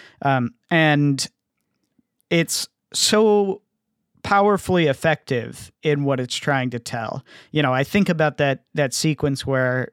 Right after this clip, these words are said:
w-, you know, they're talking about Hal in the, uh, in the, in the, uh, escape pod.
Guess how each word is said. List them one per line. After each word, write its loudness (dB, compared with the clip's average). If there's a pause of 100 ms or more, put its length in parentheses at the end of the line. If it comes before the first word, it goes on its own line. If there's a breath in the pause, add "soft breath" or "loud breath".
(200)
w-, -8
you -2
know, -2
they're -2
talking 0
about -2
Hal -2
in -6
the, -6
uh, -6 (400 loud breath)
in 0
the, -4 (260)
in 0
the, -2 (640)
uh, -2
escape -2
pod. -4